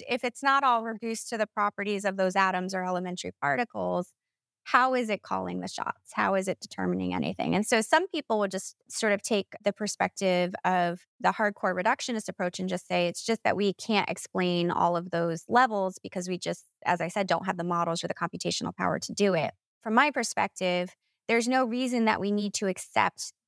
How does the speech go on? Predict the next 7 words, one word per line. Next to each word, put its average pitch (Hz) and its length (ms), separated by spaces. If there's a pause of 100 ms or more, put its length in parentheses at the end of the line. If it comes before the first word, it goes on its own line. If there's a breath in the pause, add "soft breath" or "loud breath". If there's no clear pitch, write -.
(140)
the 190 240
narrative 208 560
that 202 180
works - 480 (360)
for 202 500 (400)
particle 226 400
physics 190 680